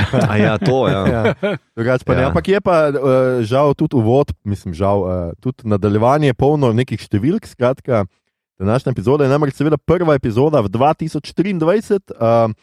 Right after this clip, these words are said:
Speaker 1: Je.
Speaker 2: čeprav bomo govorili o
Speaker 1: Ali kva?
Speaker 2: miniseriji, ki spada še globoko v dvaindvajset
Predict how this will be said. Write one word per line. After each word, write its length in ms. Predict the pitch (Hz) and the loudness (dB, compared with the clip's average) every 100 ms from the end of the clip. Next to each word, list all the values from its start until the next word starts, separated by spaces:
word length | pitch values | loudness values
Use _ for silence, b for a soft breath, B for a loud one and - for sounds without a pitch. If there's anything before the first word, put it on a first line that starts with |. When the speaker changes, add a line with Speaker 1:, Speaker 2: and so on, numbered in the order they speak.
| _ - | _ -6
Speaker 1:
Je. 240 | 339 339 | -2 0
Speaker 2:
čeprav 280 | 339 339 175 | 0 2 2
bomo 200 | 175 160 | 2 2
govorili 340 | 131 123 156 180 | 2 0 2 0
o 40 | |
Speaker 1:
Ali 100 | 147 | 0
kva? 80 | 165 113 | 0 0
Speaker 2:
miniseriji, 400 | 104 156 160 139 | 2 0 0 -2
ki 200 | 127 117 | -4 -6
spada 340 | - 135 143 | -2 0 0
še 180 | 131 113 | 0 -4
globoko 580 | 90 107 92 180 214 117 | 0 -2 2 0 2 -2
v 80 | 92 | 0
dvaindvajset 720 | 113 156 151 160 - 170 | 0 0 0 0 0 -4